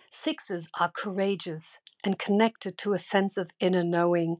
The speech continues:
offering the gift of devotion and trust to themselves and the world around them. Less healthy sixes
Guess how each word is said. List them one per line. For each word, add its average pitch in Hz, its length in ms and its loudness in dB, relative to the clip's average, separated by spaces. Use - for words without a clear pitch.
offering 214 460 4
the 202 80 -6
gift - 420 -8
of 170 320 -8
devotion 190 720 2
and 190 120 4
trust - 380 4
to 214 100 0
themselves 190 760 -4
and 190 260 4
the 185 80 -10
world 170 320 -6
around 165 340 -4
them. 165 180 -18
Less 220 280 6
healthy 233 320 4
sixes 240 680 0